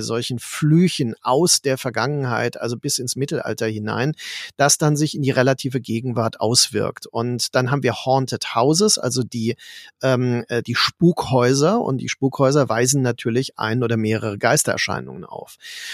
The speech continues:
Und entweder durch quasi das, was man wahrnimmt, den Poltergeist, äh, quasi, oder durch, äh, das, was man wirklich sieht, also die erwähnten Geister, die dort, äh, zu Hause sind.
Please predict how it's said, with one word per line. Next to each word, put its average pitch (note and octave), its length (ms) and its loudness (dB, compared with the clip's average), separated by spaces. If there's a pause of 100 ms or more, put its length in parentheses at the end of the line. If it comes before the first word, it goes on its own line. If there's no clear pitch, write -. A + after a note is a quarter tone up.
(120)
Und B2 480 2 (220)
entweder C3+ 440 4
durch A#2 440 -2 (100)
quasi G#2+ 420 0
das, A2+ 260 0
was G#2+ 140 0
man G#2+ 160 -2
wahrnimmt, F#3+ 600 2
den G#2 100 -4
Poltergeist, D3+ 720 0
äh, D#3 380 0
quasi, C#3+ 380 0
oder C3 360 2
durch, B2 560 0
äh, B2 120 0
das, A2+ 220 2
was A2 140 -4
man A2 160 -4
wirklich - 340 -2
sieht, - 400 -4
also - 240 -6
die G#2+ 320 -6 (600)
erwähnten A2 460 2
Geister, G#2+ 400 0
die G#2 160 -6
dort, G2 400 -4
äh, G#2 280 -6 (380)
zu F3 160 4
Hause A#2 280 2
sind. - 240 -8